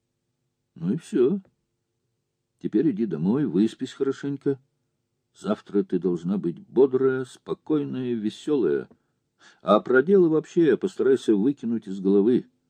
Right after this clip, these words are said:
Оно тебя теперь не касается. Тебе легко говорить. Ага, легче всех. Я ж, старичков, каждый день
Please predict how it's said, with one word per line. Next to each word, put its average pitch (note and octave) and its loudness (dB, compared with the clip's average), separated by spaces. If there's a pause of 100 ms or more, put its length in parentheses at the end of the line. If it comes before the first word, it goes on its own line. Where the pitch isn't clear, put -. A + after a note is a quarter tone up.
(360)
Оно C3 6
тебя D#3+ 2
теперь D3 -4
не G#2 -4
касается. - -12 (960)
Тебе G2 -2
легко A#2 -4
говорить. A#2+ -4 (240)
Ага, C3+ 2 (160)
легче D3+ 6
всех. - 0 (680)
Я E3+ 6
ж, - -6
старичков, D3+ 2
каждый D3 4
день D#3+ 6